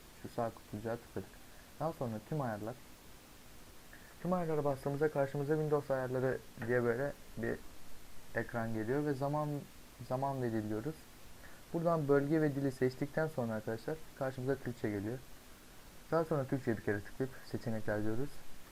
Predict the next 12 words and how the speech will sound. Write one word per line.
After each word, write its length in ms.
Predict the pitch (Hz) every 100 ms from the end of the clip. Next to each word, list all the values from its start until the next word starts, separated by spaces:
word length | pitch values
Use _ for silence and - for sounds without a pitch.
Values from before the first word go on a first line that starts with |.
| 117
Gördüğünüz 260 | 113 113
gibi 140 | 117 127
Q 280 | - 123
klavyemiz 560 | 113 110 98 95 101 95
var. 160 | 120 143 - - - - - - - - - -
Şimdi 180 | 127 104
klavye 360 | 113 117 117
ekliyoruz. 460 | 107 - 101 104 120 - - - - - -
Buradan 240 | 135 120
yavaş 300 | 107 127 113 -
bir 40 |
şekilde 380 | - 98 98 107